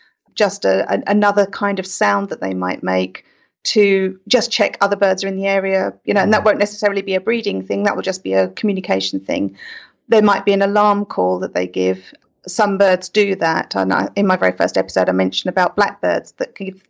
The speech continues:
Speaker 1: um, several different types of alarm. And other birds will react to that, even though they're not blackbirds. They,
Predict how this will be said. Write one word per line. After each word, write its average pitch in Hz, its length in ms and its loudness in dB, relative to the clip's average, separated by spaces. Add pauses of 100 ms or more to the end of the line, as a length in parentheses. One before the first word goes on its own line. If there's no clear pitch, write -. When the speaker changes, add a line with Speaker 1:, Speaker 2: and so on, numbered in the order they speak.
(180)
Speaker 1:
um, 185 220 -4 (120)
several 196 280 2
different - 260 -10
types - 220 -4
of - 60 -10
alarm. 190 440 0 (640)
And 214 100 4
other 208 180 6
birds 190 280 4
will 202 120 -2
react 220 280 2
to - 60 -20
that, 190 140 -4
even 208 260 -2
though 196 120 4
they're 196 100 2
not 190 180 0
blackbirds. 170 640 -2
They, 185 300 0